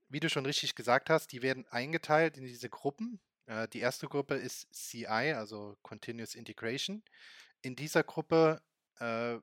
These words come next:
wird zusammengefasst einmal die Build-Phase, einmal die Tests und auch der Merge. Also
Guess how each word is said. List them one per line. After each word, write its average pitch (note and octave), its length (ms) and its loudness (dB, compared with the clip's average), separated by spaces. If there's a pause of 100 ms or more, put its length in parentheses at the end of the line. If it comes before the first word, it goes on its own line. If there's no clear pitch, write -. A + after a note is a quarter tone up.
wird B2+ 240 -6
zusammengefasst C3+ 800 -2
einmal C3 260 -2
die A2+ 140 -14
Build-Phase, F#3 880 -4 (100)
einmal A#2 240 -6
die A2 160 -14
Tests - 560 -4 (460)
und C#3 240 -2
auch A#2 180 2
der A#2+ 180 0
Merge. A#2+ 840 0
Also G#2 340 -6